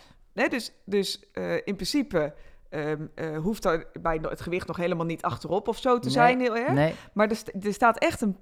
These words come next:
Speaker 1: punt voor het rechtgerichte
Speaker 2: Ja.
Speaker 1: paard ook.
Speaker 2: Maar zo is het ook.
Speaker 1: Ja, dus het komt daar echt wel in terug. Ondanks dat er in die, in die boekjes staat dat het, eh, eh,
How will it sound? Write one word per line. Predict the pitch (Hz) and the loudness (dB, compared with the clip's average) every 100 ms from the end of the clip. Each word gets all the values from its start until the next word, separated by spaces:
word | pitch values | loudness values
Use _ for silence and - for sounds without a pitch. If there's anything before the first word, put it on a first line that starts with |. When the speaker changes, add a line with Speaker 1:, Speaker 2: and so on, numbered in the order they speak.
| - | 0
Speaker 1:
punt | 359 269 | 2 2
voor | - 185 | 2 2
het | 185 | 4
rechtgerichte | 254 294 - 180 208 196 - | 2 2 -6 -2 -2 -2 -2
Speaker 2:
Ja. | 170 | 0
Speaker 1:
paard | 254 113 160 | 2 2 -2
ook. | 127 165 285 | -2 0 4
Speaker 2:
Maar | 143 | 4
zo | 113 117 | 6 4
is | 139 | 4
het | - | 2
ook. | 147 87 - | 2 2 2
Speaker 1:
Ja, | 233 135 - - | 4 4 0 -8
dus | 190 262 - | -4 -4 -4
het | 240 | -6
komt | - 285 277 | -4 -4 -2
daar | 247 - | -4 -2
echt | 330 - | -4 -2
wel | 196 170 | -2 -2
in | 185 | -2
terug. | - 262 180 - | -4 -2 -2 -2
Ondanks | 277 262 208 - | -2 0 -2 -2
dat | 202 208 | -2 -2
er | 180 | -4
in | 196 | -4
die, | 196 - | -6 -8
in | 190 | -8
die | 185 170 | -8 -6
boekjes | 262 - 233 | -8 -8 -12
staat | - 165 165 | -2 -2 0
dat | 180 175 | -4 -6
het, | 175 - | -8 -4
eh, | 175 165 165 - | -2 0 -2 -2
eh, | 170 | -6